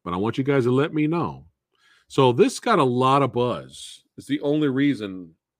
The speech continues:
me and Lady Fat Blood watched it. And I wanted to review this movie with her really bad, but work schedules, this is not happening.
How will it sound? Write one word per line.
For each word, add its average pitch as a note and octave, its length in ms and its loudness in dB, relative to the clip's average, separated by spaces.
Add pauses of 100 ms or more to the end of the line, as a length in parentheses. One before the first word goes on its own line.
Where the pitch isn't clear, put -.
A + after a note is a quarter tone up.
(220)
me A#2 220 -6
and A2 100 -6
Lady G#2 160 -4
Fat A2+ 280 -4
Blood - 180 -8
watched A#2 400 -10
it. - 160 -20 (460)
And A2 120 -6
I A#2+ 60 -2
wanted C#3+ 360 -2
to C#3 80 2
review A#2+ 340 -2
this A#2+ 200 -6
movie A2 240 -6
with F#2 160 -6
her G#2 220 -4
really F#2 260 -8
bad, E2 340 -12
but D2 180 -20 (560)
work A2 200 -2
schedules, E2 500 -4
this D#2 140 -16
is D2+ 140 -18
not E2 160 -8
happening. E2+ 400 -12